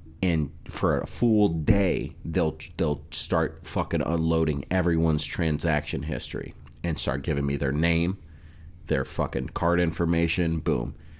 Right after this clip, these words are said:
and they'll sell a dump to someone. So that, say I, I,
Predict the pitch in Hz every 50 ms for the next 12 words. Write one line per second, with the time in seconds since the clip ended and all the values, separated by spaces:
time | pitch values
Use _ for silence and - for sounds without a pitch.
0 | - - - 80 80 78 71 71 - - - 101 95 95 90 80 78 73 69 113
1 | 123 120 92 76 - - - - - - - - - - - 156 165 165 - -
2 | - 78 76 71 65 50 - - - - - - - - - - - - - 85
3 | 73 82 78 78 78 - - - - 95 90 90 87 87 90 87 - - 90 90
4 | 87